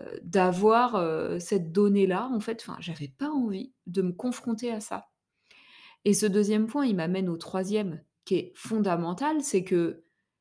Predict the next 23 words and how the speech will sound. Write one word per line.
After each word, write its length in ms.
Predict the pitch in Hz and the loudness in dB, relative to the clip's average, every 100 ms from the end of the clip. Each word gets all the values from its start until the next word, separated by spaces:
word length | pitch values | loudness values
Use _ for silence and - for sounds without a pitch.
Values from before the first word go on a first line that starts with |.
| _ _ _ | _ _ _
y 100 | 196 | 0
a 80 | 175 | 2
un 240 | 175 190 | 2 4
espèce 680 | 208 208 - - 277 233 170 | 2 2 -4 -2 -2 -2 -4
de 600 | 170 165 160 160 160 160 | -2 0 0 -2 -4 -6
stress 720 | 160 - - - - 277 - - | -6 -6 -6 -6 -4 -4 -4 -6
qui 140 | 196 | -4
est 60 | 175 | -4
arrivé, 420 | 175 185 185 196 | -4 -4 -4 -6
quoi, 360 | - - - _ | -10 -14 -16 _
en 60 | 175 | -14
fait. 440 | - - - - _ _ - - - | -12 -12 -12 -16 _ _ -20 -20 -18
C'est-à-dire 480 | - 233 220 269 269 | -2 2 4 2 0
que 280 | 214 180 - | 2 2 0
je 80 | - | -8
suis 260 | - 175 - | -6 -8 -8
hyper 380 | 285 - 302 - | -8 -4 -6 -6
tranquille 460 | - 226 240 220 | -4 -4 -2 -4
de 140 | 185 180 | 0 0
base 240 | 196 196 | 0 -2
avec 240 | 175 175 185 | -4 -4 -4
mon 160 | 175 | -4
poids, 360 | 175 160 254 | -4 -8 -8